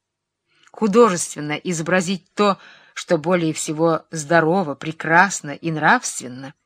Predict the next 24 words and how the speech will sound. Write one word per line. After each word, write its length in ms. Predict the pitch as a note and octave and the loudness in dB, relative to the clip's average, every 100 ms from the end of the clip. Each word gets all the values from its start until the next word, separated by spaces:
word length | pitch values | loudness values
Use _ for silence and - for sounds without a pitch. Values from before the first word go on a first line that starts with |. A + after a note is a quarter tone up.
| _ _ _ _ _ - | _ _ _ _ _ -8
вот 360 | E3 B3+ C#4 | 2 4 4
миссия 500 | G3 G3 A3+ - G3+ | 2 0 0 -4 -6
танцовщицы, 1040 | F#3+ D#3+ D#3 - D3 - - C#3+ - C#3 - - - _ | -2 -4 -4 -6 -6 -6 -10 -10 -12 -12 -16 -20 -20 _
и 240 | G3+ F#3+ - | -2 -2 2
этой 400 | C#4 D#4 C4 B3 | 2 2 -2 0
миссии 460 | A#3 A3 - E3+ | 0 -2 -4 -6
я 200 | D3 C#3+ | -4 -6
посвящу 600 | C3 F3 - C#3+ - F#3 | -8 -10 -8 -8 -6 -6
свою 380 | G#3 - C#3+ C#3 | -8 -8 -8 -8
жизнь. 500 | C3+ C#3 C3+ C#3 D3 - _ _ _ _ _ _ _ _ _ _ _ _ _ _ - | -8 -12 -12 -12 -16 -18 _ _ _ _ _ _ _ _ _ _ _ _ _ _ 0
Мои 240 | F#3 A3 | 4 4
цветы 460 | - G3 G3+ - A3 | 0 -2 -4 -2 -2
мне 180 | G#3+ | -2
тоже 380 | G#3 B3+ C#4+ F#3 | -2 -2 -2 -2
навевают 520 | D#3+ D#3 D3 D3 C#3+ | -4 -4 0 0 -2
мечту 540 | D3 D3 - - D3 C#3+ | -6 -8 -8 -8 -8 -6
о 120 | D3+ | -6
новом 320 | C#3+ C#3 C#3 | -4 -6 -8
танце. 560 | C#3+ - C#3 D3+ - E3 _ - - - - _ | -8 -6 -6 -6 -12 -14 _ -20 -20 -20 -20 _
Я 180 | - F3+ | -2 0
назвала 460 | G3 F#3 F3+ G3+ G#3 | 2 0 0 2 2
бы 120 | G3 | 0
его 320 | F#3 F#3 G#3+ - _ _ _ _ | -2 -2 -4 -6 _ _ _ _
«Свет, 840 | - - F3 D#3 A3+ D#4 D#4+ - | -6 -4 -2 0 2 2 -2 -20